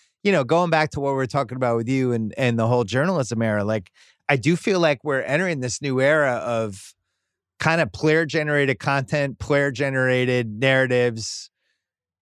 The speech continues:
versus the objective person who's supposedly the journalist who, you know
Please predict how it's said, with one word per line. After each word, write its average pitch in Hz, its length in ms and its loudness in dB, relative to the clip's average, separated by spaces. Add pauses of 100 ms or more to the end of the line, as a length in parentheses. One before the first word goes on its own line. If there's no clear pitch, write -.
(160)
versus 139 600 2
the 139 200 2
objective 139 680 -2
person 123 500 -2
who's 131 180 -4
supposedly 139 480 -2
the 113 80 0
journalist 110 520 0
who, 131 260 0 (220)
you 185 80 6
know 123 220 2